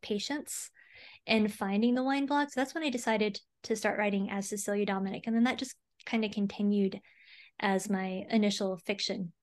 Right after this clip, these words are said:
pen name. And I chose the name because my middle name is Dominique, and my confirmation name was Cecilia for the patron saint of music. And so if you look on bookshop dot org, which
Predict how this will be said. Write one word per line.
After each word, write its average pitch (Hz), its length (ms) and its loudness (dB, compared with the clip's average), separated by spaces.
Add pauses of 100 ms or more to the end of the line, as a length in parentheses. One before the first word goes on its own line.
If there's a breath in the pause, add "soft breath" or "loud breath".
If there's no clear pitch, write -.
(320)
pen 196 200 0
name. - 320 -6
And 214 200 0
I 214 100 0
chose 294 400 0
the 330 80 -4
name 208 280 4
because 208 360 0
my 196 120 0
middle 208 200 2
name 262 220 2
is 254 100 -6
Dominique, 240 560 2 (1080 soft breath)
and 208 640 2 (120)
my 202 880 2 (920)
confirmation 233 800 2 (140)
name 190 480 -2
was 196 240 -2
Cecilia 202 560 -4
for 220 100 -4
the 202 100 -2
patron 208 380 -4
saint 202 320 -4
of 190 180 -6
music. 185 540 -8
And 220 200 0
so 208 260 2
if - 180 -2
you 302 80 -2
look 330 200 -2
on 277 180 2
bookshop 240 400 0
dot 208 180 0
org, 202 240 0
which - 340 -8